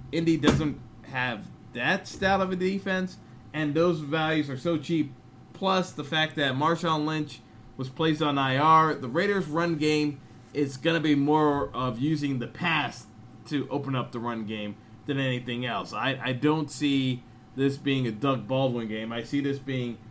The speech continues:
a lot of, uh, passing, uh, underneath to try to open up, uh, some passing over the top with Nelson and, and Bryant.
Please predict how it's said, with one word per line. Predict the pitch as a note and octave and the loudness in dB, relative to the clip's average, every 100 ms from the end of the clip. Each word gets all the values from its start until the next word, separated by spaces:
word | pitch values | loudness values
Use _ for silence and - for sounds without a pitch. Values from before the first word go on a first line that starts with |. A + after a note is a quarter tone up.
| - - | -20 -10
a | A#2 | -4
lot | B2 C3+ C#3+ C#3+ - | 0 2 2 0 -6
of, | A#2+ A2+ A2 G2 | -6 -4 -4 -6
uh, | A2+ G#2 G2+ G2 - - - - - | -6 -6 -6 -8 -14 -20 -20 -20 -16
passing, | - C#3 C#3 C3+ C3+ B2+ A#2+ A2+ - - - - | -6 -2 -2 -2 -2 -2 -6 -10 -16 -20 -20 -12
uh, | G2+ G#2+ G#2 - | -6 -6 -6 -6
underneath | D3+ C3+ A#2+ E3 E3 D#3 - | -2 -2 2 4 4 2 -2
to | C#3 B2 | -6 -4
try | - C#3 | -2 -2
to | B2 - B2+ | -4 -6 -6
open | D3+ C3+ C#3 | -4 -4 -4
up, | C#3 C#3 C#3 A2+ | -2 -2 -4 -4
uh, | A#2 A2 A2+ | -4 -4 -6
some | - A#2 A2+ A2 - - - - - - - | -4 -4 -4 -6 -12 -20 -20 -20 -20 -20 -6
passing | D#3 C#3+ C3+ C#3+ | -4 -2 -2 -2
over | C3+ | -2
the | B2 | -4
top | D3+ C#3+ C#3 A#2+ | -2 0 0 -2
with | A2 A2+ | -8 -4
Nelson | C3 C#3 C3+ B2+ | -2 -2 -2 -6
and, | A2 G#2+ G#2+ - | -8 -10 -12 -16
and | F#2+ F2 | -14 -4
Bryant. | C#3 D3+ D3 C#3 | 0 2 0 -2